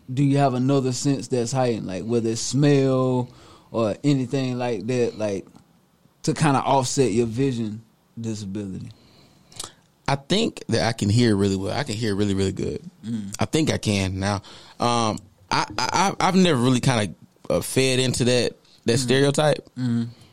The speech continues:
Speaker 2: But if I have to be honest, I,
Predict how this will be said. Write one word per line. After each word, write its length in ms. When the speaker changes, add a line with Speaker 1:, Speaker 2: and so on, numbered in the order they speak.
Speaker 2:
But 460
if 140
I 120
have 240
to 80
be 240
honest, 640
I, 100